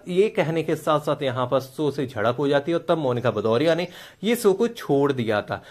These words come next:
अब इसके साथ साथ यहाँ पर मोनिका भदौरिया ने एक और बात की है कि जितने भी शो के लोग हैं कोई कुछ भी नहीं बोलेगा, उन्होंने सबकी पेमेंट रोक, रोक रखी है, चाहे वो राज नाटकट हो, शैलेश लोधा हो,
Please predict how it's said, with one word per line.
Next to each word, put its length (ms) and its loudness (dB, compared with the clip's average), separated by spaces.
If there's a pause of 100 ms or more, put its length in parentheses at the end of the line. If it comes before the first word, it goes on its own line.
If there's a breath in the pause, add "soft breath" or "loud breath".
(160 loud breath)
अब 140 4
इसके 240 2
साथ 220 4
साथ 200 2
यहाँ 200 4
पर 140 0
मोनिका 320 2
भदौरिया 420 2
ने 140 0
एक 120 -4
और 180 4
बात 220 2
की 180 0
है 120 2
कि 140 -2
जितने 360 2
भी 80 2
शो 160 0
के 120 0
लोग 260 4
हैं 140 2
कोई 240 6
कुछ 220 -2
भी 100 0
नहीं 240 -2
बोलेगा, 420 2 (280 loud breath)
उन्होंने 380 4
सबकी 380 0
पेमेंट 400 2
रोक, 320 2 (260)
रोक 400 2
रखी 280 -2
है, 80 0
चाहे 160 4
वो 140 0
राज 280 4
नाटकट 440 0
हो, 140 0
शैलेश 500 0
लोधा 300 4
हो, 240 2